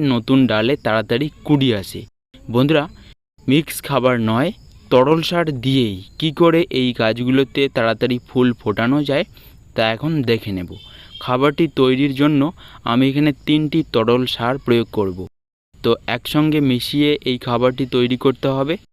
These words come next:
ফিফটি পার্সেন্ট নর্মাল জল নিয়ে নিলাম। বন্ধুরা, গাছের গ্রোথ এবং ফুল ফোটানোর জন্য অনুখাদ্য, নাইট্রোজেন, ফসফরাস,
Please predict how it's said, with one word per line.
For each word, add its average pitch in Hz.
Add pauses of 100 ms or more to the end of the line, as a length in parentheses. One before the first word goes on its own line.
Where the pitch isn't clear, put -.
(340)
ফিফটি 131
পার্সেন্ট 151
নর্মাল 123 (120)
জল 120
নিয়ে 120
নিলাম। 127 (520)
বন্ধুরা, 135 (220)
গাছের 117
গ্রোথ 123
এবং 127 (120)
ফুল 127
ফোটানোর 120
জন্য 123 (460)
অনুখাদ্য, 120 (640)
নাইট্রোজেন, 120
ফসফরাস, 117